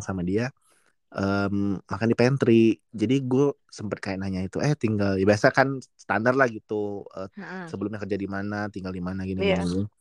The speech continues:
Speaker 1: Ini anak yang nggak pernah, <laughs> pernah ngobrol sama gue.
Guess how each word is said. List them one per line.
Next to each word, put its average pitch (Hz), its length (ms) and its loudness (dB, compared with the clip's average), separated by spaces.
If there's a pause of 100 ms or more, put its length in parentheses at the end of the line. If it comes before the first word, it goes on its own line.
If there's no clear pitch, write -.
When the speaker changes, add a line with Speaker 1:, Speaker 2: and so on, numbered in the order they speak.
(600)
Speaker 1:
Ini 135 120 6 (120)
anak 160 160 2
yang 113 160 -2
nggak 101 160 0
pernah, 110 220 -4
<laughs> - 20 -6
pernah 135 200 2 (680)
ngobrol 165 480 6 (560)
sama 131 320 -2
gue. 135 240 -2